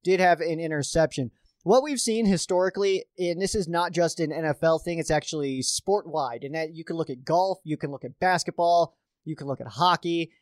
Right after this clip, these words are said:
It seems that when,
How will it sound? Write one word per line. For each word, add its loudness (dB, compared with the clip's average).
It 0
seems 0
that 4
when, 0